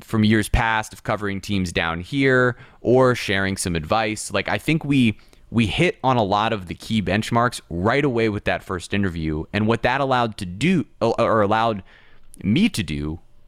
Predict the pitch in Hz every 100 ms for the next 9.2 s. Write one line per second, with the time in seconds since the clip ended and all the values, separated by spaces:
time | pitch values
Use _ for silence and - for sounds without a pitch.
0 | - 92 104 101 117 120 110 - - 143
1 | 151 156 135 123 117 117 - - - -
2 | - - - 107 127 117 104 - 113 104
3 | 101 95 95 95 95 95 139 175 143 180
4 | 160 180 _ _ - _ - 98 - -
5 | 104 127 147 - 135 - - - 127 127
6 | 131 - - - 175 - 302 180 165 -
7 | 147 196 220 226 220 214 294 92 - -
8 | - - - - 139 143 - 151 139 135
9 | 131